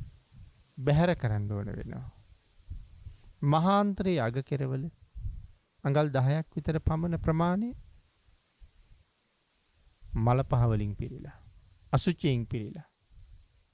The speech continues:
මුත්‍රාශය මුත්‍රයෙන් පිරීලා. ඒ වෙනකොට බැහැර කරන්න වෙනවා. අපි නැවත බැහැර කරනවා. ආයෙත් මොහොතින් මොහොත, මොහොතින් මොහොත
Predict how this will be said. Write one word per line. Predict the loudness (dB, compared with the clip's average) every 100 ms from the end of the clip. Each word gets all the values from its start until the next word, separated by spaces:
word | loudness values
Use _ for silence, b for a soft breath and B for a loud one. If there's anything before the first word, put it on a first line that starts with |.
| _ _ _ _ _ 2
මුත්‍රාශය | 2 4 4 4 4 4
මුත්‍රයෙන් | 6 4 4 4 4 2
පිරීලා. | -2 -2 -8 -12 -20 -20 -20 _ _ _ _ _ _ _ -20 -20 -20 -20 -20 -12
ඒ | 0 2
වෙනකොට | 4 2 4
බැහැර | 4 2 0
කරන්න | -6 -8 -8
වෙනවා. | -10 -12 -16 -20 -20 _ _ _ _ -20 -16 -16 -2
අපි | 2 4
නැවත | 4 4 2
බැහැර | 2 2 -2
කරනවා. | -8 -12 -14 -18 -20 _ -20 -20 -20 -20 -18 -20 -20 _ -20 -18 0
ආයෙත් | 4 6 4 0
මොහොතින් | 2 2 2 0
මොහොත, | 2 2 2
මොහොතින් | -2 -2 -2 -2 0
මොහොත | 0 -2